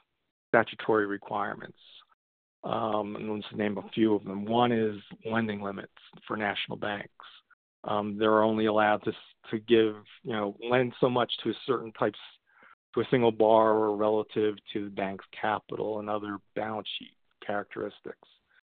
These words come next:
Uh, but there are some exceptions. Unfortunately, those exceptions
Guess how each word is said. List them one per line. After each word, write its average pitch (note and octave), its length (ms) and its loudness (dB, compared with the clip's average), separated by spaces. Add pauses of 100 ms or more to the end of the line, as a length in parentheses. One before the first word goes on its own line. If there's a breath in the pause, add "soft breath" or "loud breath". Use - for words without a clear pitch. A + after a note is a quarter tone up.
(420)
Uh, A2+ 140 -4
but G#2+ 200 2
there A#2 100 6
are A2+ 220 6
some A#2 220 2
exceptions. G#2 540 -6 (160)
Unfortunately, A#2 880 2 (160)
those A#2+ 280 6
exceptions G#2+ 720 -2